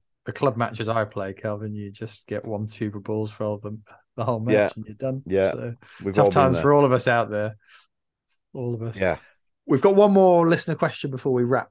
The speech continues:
Speaker 1: things up anyway, and this is a bit of a challenging one. I did intend to do my research before we came on and completely forgot. Um, so I'm gonna do mine quickly now and then put you on the spot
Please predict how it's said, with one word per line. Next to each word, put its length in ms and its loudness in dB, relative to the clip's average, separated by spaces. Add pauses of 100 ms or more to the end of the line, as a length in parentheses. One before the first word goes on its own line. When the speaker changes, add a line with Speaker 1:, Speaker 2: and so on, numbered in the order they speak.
Speaker 1:
things 420 -8
up 260 -8 (140)
anyway, 600 -4
and 340 -12 (680)
this 440 -2 (200)
is 140 0
a 60 2
bit 180 0
of 80 -2
a 80 -2
challenging 380 -4
one. 180 -2
I 40 -2
did 200 -4
intend 380 -4
to 80 -16
do 100 -4
my 140 -4
research 640 -6
before 320 -8
we 100 -8
came 220 -12
on 140 -14
and 80 -16
completely 640 -6
forgot. 440 -12 (420)
Um, 440 -6
so 140 -10
I'm 100 -8
gonna 120 -8
do 220 -4
mine 420 -8
quickly 400 -8
now 240 -8
and 100 -10
then 120 -10
put 260 -8
you 380 -4 (580)
on 200 -4
the 80 -8
spot 460 -8